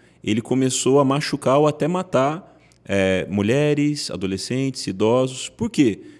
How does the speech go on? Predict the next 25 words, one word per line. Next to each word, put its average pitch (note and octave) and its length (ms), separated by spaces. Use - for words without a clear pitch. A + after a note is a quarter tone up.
Viram C#3+ 320
que D3+ 520
a A#2 100
equipe F3+ 320
que - 120
montou C3 340
o A2+ 40
airbag G#2 420
no G2 80
início C3 500
era B2+ 240
de C3 240
homens F3 500
de C3+ 100
um A#2+ 120
metro A#2 360
e G2+ 140
setenta G#2 540
e G2 80
cinco G3+ 600
e F3 100
oitenta D3 360
e D3 60
poucos C3+ 320
quilos. A2+ 520